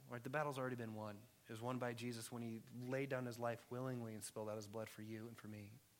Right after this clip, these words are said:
Right? The image throughout Revelation, as it talks about Jesus, twenty-eight times in the book of Revelation, Jesus is described as a lamb, as a weak little lamb, as a slain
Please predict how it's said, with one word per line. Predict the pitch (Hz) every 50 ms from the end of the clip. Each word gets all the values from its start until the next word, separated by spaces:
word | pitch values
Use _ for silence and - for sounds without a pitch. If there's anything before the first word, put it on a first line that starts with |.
| - - - - - - - - - - - - - - - - - - - - - -
Right? | - 135 135 127 113
The | 139 147
image | 143 147 170 185 185 180 151 131 123 123 123 - - - - -
throughout | - 127 123 - 127 131 143 143
Revelation, | 160 156 143 147 143 131 127 123 - - 120 110 113 - 120
as | 110 113
it | 107 -
talks | - - 131 131 131 - -
about | 120 117 110 107
Jesus, | 107 110 110 98 98 90 -
twenty-eight | - - - 175 170 165 160 151 -
times | - 117 113 117 113 104
in | 107 110
the | 107
book | 107 107 -
of | 117 110
Revelation, | 113 110 110 110 110 107 104 - - 101 98
Jesus | - - 123 131 156 160 147 -
is | 147 127
described | 127 127 - - - 117 117 117 113
as | 113 98
a | 104
lamb, | 104 107 113 113 110 104 98 98 - - - - - - - - - - - - - - - - - -
as | 113 113 107
a | 107
weak | 107 110 127 147 151 - - -
little | 131 139 135 127 120
lamb, | 117 110 98 98 98 95 104 101 - - - - - - - - - - - - - - -
as | 131 127 113
a | 120
slain | 113 - - - - - 143 139 143 139 139 139 135